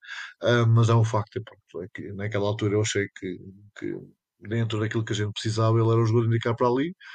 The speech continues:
O que é um facto é que era mesmo, ah, mas pronto, ele, ah, também acabou por desmotivar um bocadinho, porque, eh, as coisas não estavam a correr bem para toda a gente, para ele também não,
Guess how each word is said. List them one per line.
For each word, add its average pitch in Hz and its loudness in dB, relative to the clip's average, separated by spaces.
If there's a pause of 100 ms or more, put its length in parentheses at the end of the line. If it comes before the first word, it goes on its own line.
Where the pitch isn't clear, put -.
(320)
O 107 -8
que 127 0
é - 4
um 117 4
facto 113 0
é 113 2
que 113 2
era 123 6
mesmo, 135 2 (420)
ah, 123 4
mas 120 4
pronto, 107 0
ele, 98 0
ah, 104 -6
também 101 -6
acabou 107 -2
por 107 0
desmotivar 107 2
um 107 0
bocadinho, 110 2
porque, 113 -2 (1160)
eh, 117 0
as 113 2
coisas 110 4
não 113 6
estavam 117 6
a 110 4
correr 110 4
bem 110 6
para 113 2
toda 113 4
a 117 6
gente, 131 2
para 120 4
ele 120 4
também 123 2
não, 135 2